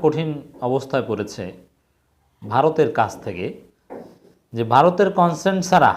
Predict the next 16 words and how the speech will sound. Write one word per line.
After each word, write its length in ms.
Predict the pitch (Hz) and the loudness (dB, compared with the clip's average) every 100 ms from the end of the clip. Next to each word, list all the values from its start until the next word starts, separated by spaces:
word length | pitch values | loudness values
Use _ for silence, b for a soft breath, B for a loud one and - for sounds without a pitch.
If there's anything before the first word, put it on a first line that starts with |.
| - | 4
হাও 280 | 147 170 156 | 8 8 8
করতে 300 | 143 - 95 | 2 -4 -10
পারে 240 | 90 80 | -10 -12
না, 100 | 73 - _ _ _ _ 113 | -16 -20 _ _ _ _ 2
নাও 280 | 143 180 | 6 6
করতে 300 | 165 104 - | 6 -2 -12
পারে 240 | 90 78 73 | -12 -12 -14
না, 160 | - _ _ _ _ _ _ _ - | -18 _ _ _ _ _ _ _ 2
কোনো 300 | 190 226 247 | 4 6 4
কিছু 240 | 220 214 | 4 6
ভারতের 340 | 170 156 156 | 6 6 2
পরামর্শ 460 | - 127 120 107 104 | 0 -2 -2 -8 -8
ছাড়া 160 | 107 92 | -8 -8
করতে 280 | 90 - | -10 -12
পারছে 340 | 78 76 - | -14 -14 -16
না। 100 | - | -20